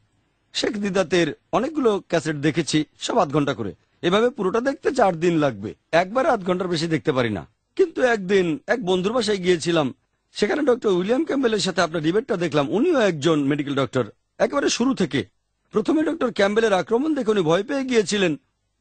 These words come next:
উনি নিজেও ডাক্তার। তারপর ডক্টর ক্যাম্বেলের অভিযোগের উত্তর তার কাছে নেই। বিশ্বাস করেন, বেশিরভাগই ডাক্তারই মনে করবে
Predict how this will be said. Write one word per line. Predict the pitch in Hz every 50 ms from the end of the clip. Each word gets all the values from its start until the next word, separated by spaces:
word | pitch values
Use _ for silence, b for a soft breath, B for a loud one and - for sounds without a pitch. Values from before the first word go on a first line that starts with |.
| _ -
উনি | 254 359 349
নিজেও | 247 214 208 254 294 311
ডাক্তার। | 294 254 214 - - 220 196 165 139 _ _ _ _ _ _ _ _ _ _ _ -
তারপর | 220 269 - - 311
ডক্টর | 294 262 233 - 220 170
ক্যাম্বেলের | - 180 180 196 240 254 247
অভিযোগের | 220 185 165 190 202 254 285 277
উত্তর | 247 208 180 - - 277
তার | 320 - 254 214
কাছে | 202 202 - - 175
নেই। | 175 180 170 127 - _ _ _ _ _ _ _ _ _ _ _ -
বিশ্বাস | 160 160 - - 180 -
করেন, | - 147 139 147 - - _ _ - -
বেশিরভাগই | 170 - 285 277 339 - 370 320 285
ডাক্তারই | 220 214 - - - 214 190
মনে | 185 165 165 185 202
করবে | 196 220 214 180 165 -